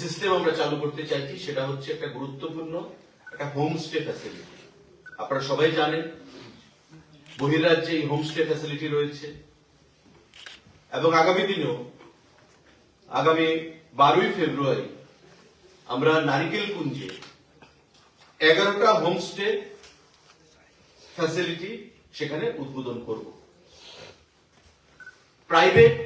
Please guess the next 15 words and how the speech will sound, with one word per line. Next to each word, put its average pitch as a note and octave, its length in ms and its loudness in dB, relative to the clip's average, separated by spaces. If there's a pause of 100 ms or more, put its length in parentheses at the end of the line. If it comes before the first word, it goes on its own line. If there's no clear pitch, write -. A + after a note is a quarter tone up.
(760)
উপজাতি F#3 480 -4
যুবক D#3+ 280 -4 (120)
যারা C#3 200 -4
রয়েছে, C#3 360 -12 (1800)
যারা D3 280 4
ট্যুরিজমের F3+ 480 0
মাধ্যমে D#3 400 0 (1200)
স্বয়ংসম্পন্ন D3 600 0 (100)
হতে C#3+ 240 -2
চায়, D3 220 -2
লাইভলিহুড C3+ 500 -8
আর্ন A#2+ 200 -6
করতে B2 240 -10 (120)
চায়, A#2 260 -8 (1900)
তারা - 200 2